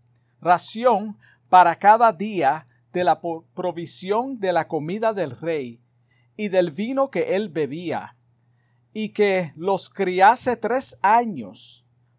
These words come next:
para que al fin de ellos se presentasen delante del rey. Entre estos estaba Daniel, Ananías,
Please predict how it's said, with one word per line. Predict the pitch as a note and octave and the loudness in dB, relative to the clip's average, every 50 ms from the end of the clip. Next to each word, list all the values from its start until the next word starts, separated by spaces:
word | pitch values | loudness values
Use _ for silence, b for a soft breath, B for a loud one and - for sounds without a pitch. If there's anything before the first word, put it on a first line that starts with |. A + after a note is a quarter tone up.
| _ _ | _ _
para | - F#3 F#3 F#3 F#3 F3+ | 6 8 8 8 4 2
que | - G3+ G3 F#3 - - | 0 -2 -2 -2 2 4
al | F3+ F#3 F3+ E3+ E3 | 6 6 6 4 0
fin | - - - B3+ C#4 C#4 C#4+ | -8 -8 -6 -6 -6 -6 -2
de | C4 C4+ - - A3 A#3 A#3+ | 0 0 0 0 0 0 0
ellos | A3 F#3+ D#3 D3+ D#3 F3 - - | 0 0 -4 -6 -6 -8 -8 -6
se | - F3+ | -6 -6
presentasen | - - E3 D#3+ - - F3+ D#3 D3+ - - F#3+ A3 A#3+ A3+ C4 B3+ A#3+ | -4 -4 -6 -6 -6 -6 -8 -8 -4 2 6 6 6 6 2 -4 -6 -4
delante | G3 E3+ D#3 D#3 E3+ F#3+ A3+ A3+ - B3 A#3+ | -4 -2 0 2 0 0 -2 -6 -10 -12 -10
del | - G3+ D#3+ C#3 C3 A#2+ A2 | -8 -8 -8 -10 -10 -14 -16
rey. | A#2+ C#3+ D#3 D#3 C#3+ A#2 A2 G#2+ _ _ _ _ _ _ _ _ _ _ _ _ _ _ _ _ _ _ _ _ | -12 -8 -6 -6 -6 -8 -10 -14 _ _ _ _ _ _ _ _ _ _ _ _ _ _ _ _ _ _ _ _
Entre | - A3+ A#3+ A#3 - A#3 B3 C4 | 0 0 0 2 0 2 4 2
estos | D4 D4+ - - D#4+ D#4 D4+ - | 2 0 -2 -4 -4 -4 -2 -2
estaba | C4+ A#3 - - - A#3 B3 B3+ B3+ A#3+ - | -2 -4 -2 0 2 2 2 2 0 -4 -6
Daniel, | D3+ C#3 F#3 F#3+ E3 E3 F3 F#3 D3+ C3 A2 C3 E3 - _ _ _ _ _ _ _ _ _ _ _ | -4 -2 0 0 0 -2 -6 -8 -8 -8 -10 -12 -16 -20 _ _ _ _ _ _ _ _ _ _ _
Ananías, | F3+ F#3 F3+ E3+ D#3+ D#3+ E3 F3+ G3+ A3+ B3 C#4 C#4 - - - - _ | 6 6 6 6 2 0 -2 -2 -2 -2 -2 -2 -4 -8 -14 -18 -20 _